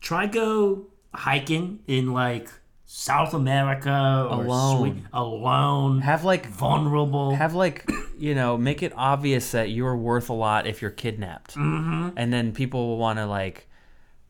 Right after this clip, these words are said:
Speaker 2: like, you wanna look like if you, if they cut off, there's a lot of finger cutting, but if they cut off your finger and mail it to your family, they will get a million dollars
Speaker 1: Yeah,
Speaker 2: out of you.
Speaker 1: yeah. Be kidnappable.
Speaker 2: Yeah.
Speaker 1: Get kidnapped.
Speaker 2: Yeah.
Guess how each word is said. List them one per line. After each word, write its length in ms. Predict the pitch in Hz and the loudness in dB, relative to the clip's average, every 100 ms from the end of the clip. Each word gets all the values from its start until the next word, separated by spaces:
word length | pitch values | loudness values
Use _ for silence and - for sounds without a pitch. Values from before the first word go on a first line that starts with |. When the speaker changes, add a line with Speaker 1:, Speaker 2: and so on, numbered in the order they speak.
| - | -6
Speaker 2:
like, 160 | 120 110 | -4 -2
you 120 | 143 | 0
wanna 200 | 160 160 | 2 2
look 520 | 139 131 131 156 156 | 2 0 2 2 2
like 360 | 156 139 131 - | 2 4 2 -2
if 160 | 127 - - | -8 -8 -10
you, 200 | 135 135 135 - | -4 -4 -6 -12
if 140 | 143 143 | -8 -4
they 120 | 131 | -4
cut 220 | 131 135 | 0 2
off, 180 | 131 127 | 4 2
there's 160 | 123 123 | 0 0
a 20 | |
lot 140 | 131 | 0
of 80 | 123 | 0
finger 280 | - 123 117 | -2 -2 -2
cutting, 360 | - 113 101 101 | -4 -4 -4 -4
but 140 | 110 | -4
if 140 | 107 - | -4 -6
they 100 | 113 | -6
cut 220 | - 131 | -2 -2
off 120 | 123 | 0
your 120 | 117 | -4
finger 340 | - 123 117 110 | -4 -2 0 0
and 100 | 104 | 0
mail 200 | 107 110 | 0 0
it 100 | 104 | 0
to 100 | 113 | -6
your 60 | |
family, 420 | 98 - 110 107 104 | -8 -6 -4 -4 -4
they 160 | 104 | -4
will 120 | 104 | -4
get 160 | 101 101 | -4 -4
a 60 | 95 | -4
million 340 | 101 95 92 | -4 -6 -6
dollars 320 | 92 87 165 | -8 -6 -2
Speaker 1:
Yeah, 220 | 151 147 139 | 2 2 2
Speaker 2:
out 60 | |
of 80 | 135 | 0
you. 60 | 123 | 0
Speaker 1:
yeah. 180 | 113 107 - 139 | -4 -8 -14 -8
Be 280 | 131 269 294 | 2 2 2
kidnappable. 840 | - 262 180 180 - - 139 247 - - - _ | 0 0 0 0 -2 -2 -4 -6 -12 -20 -20 _
Speaker 2:
Yeah. 280 | - 123 87 - | -4 -2 -4 0
Speaker 1:
Get 300 | 208 247 - | 0 0 -4
kidnapped. 840 | 233 240 143 170 226 - - - - - | -2 -2 0 0 0 -4 -16 -20 -18 -6
Speaker 2:
Yeah. 260 | 196 131 | -2 -2